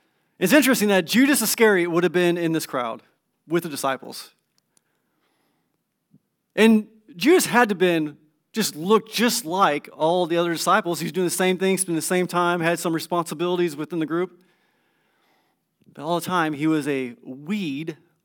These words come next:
among the wheat. But the fruit would come out eventually. At the same time, you think about Peter.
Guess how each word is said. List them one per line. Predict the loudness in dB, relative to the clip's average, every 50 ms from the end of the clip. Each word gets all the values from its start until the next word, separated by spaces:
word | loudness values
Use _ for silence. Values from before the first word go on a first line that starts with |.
| _
among | -8 -8 -6 -6 -6
the | -6 -8
wheat. | -8 -10 -16 -18 -20 -20 -20 _ _ _ _ _ _ _ _ _ _ _ _ _ _ _ _ _ _ _ _ _ _ _ _ _ _ _ _ _ _ _ _ _ _ _ _ _ _ _ _ _ _ _ _ _ _ _
But | -10 -10
the | -10 -10
fruit | -6 -4 -4 -4 -4
would | -8 -14
come | -12 -12 -8
out | -8 -8 -8 -8
eventually. | -10 -12 -14 -14 -18 -20 -20 _ _ _ _ _ _ _ _ _ _ _ _ _ _ _ _ _ _ _ _ _ _ _ _ _ _ _ _ _ _ _ _ _ _ _ _ _ -20 -20 _ -4
At | -2
the | 0
same | 4 4 4 6
time, | 6 4 2 2
you | 2
think | 2 4 4
about | 2 2 2
Peter. | -2 -2 -2 -2 -2 -6 -10 -18